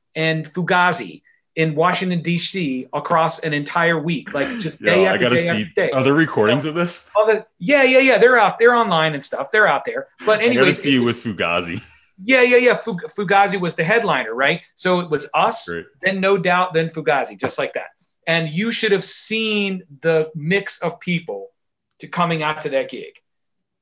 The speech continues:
Speaker 1: That girl singer from No Doubt, by the way, the first time, the first time we played with them, oh my God, we're backstage. She's
Speaker 2: Yeah, Gwen
Speaker 1: literally
Speaker 2: Stefani.
Speaker 1: lighting one. What is her name? Gwen,
Speaker 2: Gwen
Speaker 1: yes,
Speaker 2: Stefani.
Speaker 1: yes, Gwen Stefani. That's Gwen, right?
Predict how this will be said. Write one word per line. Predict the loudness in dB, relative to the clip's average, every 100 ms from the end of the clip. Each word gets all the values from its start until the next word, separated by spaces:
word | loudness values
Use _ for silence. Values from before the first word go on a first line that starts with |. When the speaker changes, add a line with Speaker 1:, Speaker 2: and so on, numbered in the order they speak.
| _
Speaker 1:
That | -2 -2 4
girl | 6 6
singer | 4 0 0
from | 0 0
No | 0 0
Doubt, | 2 0 0
by | -2
the | 0
way, | -2 -2
the | -2
first | -4 -4 -2
time, | -4 -4 -4 -8 -16
the | -14
first | -4 -2
time | -2 -2
we | -2
played | -2 -2
with | -2
them, | -4 -4
oh | -4 -4
my | -2
God, | -2 -2
we're | -4
backstage. | 0 0 -2 -4 -4 -4 -10 _ _ _ -12
She's | -6 -4
Speaker 2:
Yeah, |
Gwen | 2
Speaker 1:
literally | 2 2 -2 -6
Speaker 2:
Stefani. | -6 -4 -6
Speaker 1:
lighting | -6 -6 -6 -6
one. | -4 -2 -2 -8 _ _ _ _
What | -10 -8
is | -8 -8
her | -8
name? | -6 -10
Gwen, | -14 -18 -4
Speaker 2:
Gwen | 2
Speaker 1:
yes, | 2 2
Speaker 2:
Stefani. | 2 4
Speaker 1:
yes, | 4
Gwen | 0 -2 -2
Stefani. | -6 -6 -4 -4
That's | -6
Gwen, | -4 -4 -4
right? | -2 -2